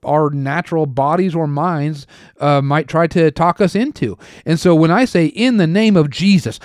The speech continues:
I'm not saying, "Pretty please, God, will you please do, do this because I'm,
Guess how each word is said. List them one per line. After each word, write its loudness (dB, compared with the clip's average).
I'm 0
not 0
saying, -2
"Pretty 2
please, 4
God, -2
will -2
you -2
please 0
do, 2
do 0
this 0
because -2
I'm, -2